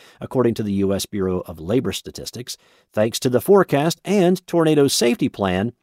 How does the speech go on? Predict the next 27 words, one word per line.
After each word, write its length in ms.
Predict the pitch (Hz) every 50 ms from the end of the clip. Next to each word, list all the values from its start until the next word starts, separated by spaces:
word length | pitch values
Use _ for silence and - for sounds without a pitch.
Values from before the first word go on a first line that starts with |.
| _ _ -
it 180 | 160 175 -
was 380 | - 196 233 208 185 190 175 - -
less 260 | 139 139 151 135 -
extensive 580 | 131 120 - - - 214 165 - - 165 160 - -
than 160 | 160 151 143
the 60 | 135
March 340 | 127 117 113 120 117 - -
twentieth 420 | - - 254 262 220 135 95 -
event, 320 | - 80 87 76 - - _ _ _ _ _ _ _ -
which 200 | 151 147 - -
caused 340 | - 147 143 143 135 - -
about 280 | 127 120 123 120 - _ _ _ -
ten 240 | - - 269 254 185
million 340 | 120 92 82 82 80 76 71
dollars, 400 | - - - 135 131 147 - - _ _ _ _ -
roughly 340 | 113 107 - - 107 101 90
one 260 | 85 127 175 190 135
hundred 320 | 107 92 80 80 85 -
twelve 320 | - - 117 104 101 85 87
million 380 | 95 101 98 92 90 87 87
dollars 340 | 90 90 82 76 73 71 -
today, 400 | - - 73 71 78 139 165 160 _ _ _ _ _ _ -
and 500 | 147 151 135 135 151 185 196 180 - _ _ _
no 300 | - 101 110 143 180 190
lives 640 | 180 151 185 202 165 101 90 87 110 139 139 - - -
were 100 | 190 190
lost. 480 | 202 220 202 123 90 - - - -